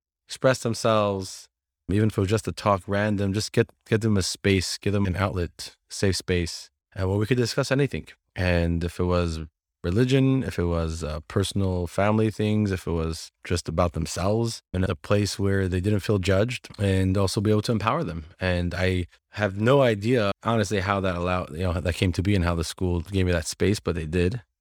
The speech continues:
And, uh, it's interesting 'cause you mentioned before this thing that you do that I started to do when I was working with youth, but I don't know if you want me to share that story or come back to what you mentioned just before. So I remember one time, like, I was working with guys, I got married, I, I,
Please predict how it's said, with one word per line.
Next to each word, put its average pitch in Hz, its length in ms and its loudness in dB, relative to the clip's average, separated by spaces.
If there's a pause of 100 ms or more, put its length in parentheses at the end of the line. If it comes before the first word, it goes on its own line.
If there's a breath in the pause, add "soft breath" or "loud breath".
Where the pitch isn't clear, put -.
(160)
And, 82 480 2
uh, 82 40 -2 (100)
it's 107 140 -4
interesting 101 340 0
'cause 92 160 -2
you 98 120 2
mentioned 101 400 2
before 87 600 0 (140)
this 87 200 0
thing 95 140 -2
that 85 100 2
you 85 140 0
do 107 460 2 (480)
that 85 260 2 (240)
I 101 80 -4
started 92 360 2
to 87 100 -8
do 95 140 0
when 90 120 0
I 85 80 2
was 85 120 -2
working 85 360 -2
with 80 160 -4 (120)
youth, 90 400 2 (120)
but 87 80 -2
I 87 40 2
don't 90 100 2
know 87 60 2
if - 220 -8
you 92 60 -2
want 90 120 2
me 82 40 2
to 82 60 -2
share 85 160 -2
that - 80 -6
story 131 300 4
or 107 60 2
come 107 160 0
back 101 200 0
to 107 100 -6
what 95 100 2
you 90 160 0
mentioned 98 320 0
just 85 100 -4
before. 92 380 0 (220)
So 143 480 2 (100)
I - 60 -10 (160)
remember 127 300 2
one 127 180 0
time, 120 320 0
like, 101 240 -4 (400)
I 113 40 0
was 107 120 4
working 143 240 4
with 110 160 0
guys, 113 500 0 (380)
I 101 60 -4
got 117 180 2
married, 110 360 2
I, 98 60 0
I, 92 260 -2